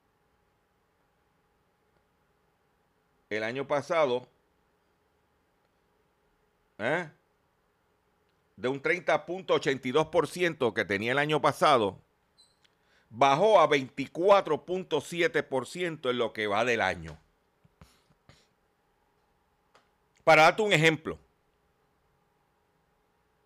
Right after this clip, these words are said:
para que usted mire, vaya viendo por ahí. ¿Qué ha, ha hecho, qué está pasando actualmente?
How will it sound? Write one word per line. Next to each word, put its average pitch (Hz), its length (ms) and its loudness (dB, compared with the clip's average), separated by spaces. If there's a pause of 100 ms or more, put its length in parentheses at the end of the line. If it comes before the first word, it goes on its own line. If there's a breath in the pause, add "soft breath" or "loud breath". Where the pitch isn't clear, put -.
(2000)
para 117 140 2
que 117 80 -6
usted 147 180 0
mire, 151 340 0 (880)
vaya 131 420 2
viendo 131 440 -2
por 98 200 -8
ahí. 71 200 -14 (1300)
¿Qué 233 220 6
ha, 220 240 6
ha 180 340 6
hecho, 151 520 0 (440)
qué 202 120 4
está 233 200 2
pasando 156 540 4
actualmente? 104 760 0